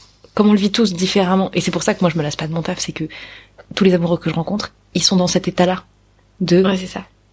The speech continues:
Speaker 1: personne n'aime comme j'aime, mais personne ne vit ce que je vis. Et dans un sens, c'est vrai.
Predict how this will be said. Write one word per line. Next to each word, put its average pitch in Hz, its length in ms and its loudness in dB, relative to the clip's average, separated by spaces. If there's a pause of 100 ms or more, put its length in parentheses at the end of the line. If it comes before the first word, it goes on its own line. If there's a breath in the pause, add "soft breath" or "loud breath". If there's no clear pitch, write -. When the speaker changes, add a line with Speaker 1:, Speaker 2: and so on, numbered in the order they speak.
Speaker 1:
personne 190 340 2
n'aime 185 220 4
comme 180 220 0
j'aime, 185 240 0
mais 175 100 -2
personne 175 400 -2
ne 175 80 -2
vit 165 140 -4
ce - 80 -4
que 185 100 2
je 165 80 0
vis. 185 220 -2
Et - 20 4
dans 160 180 0
un 175 60 0
sens, 202 220 -2
c'est - 120 0
vrai. 196 240 -2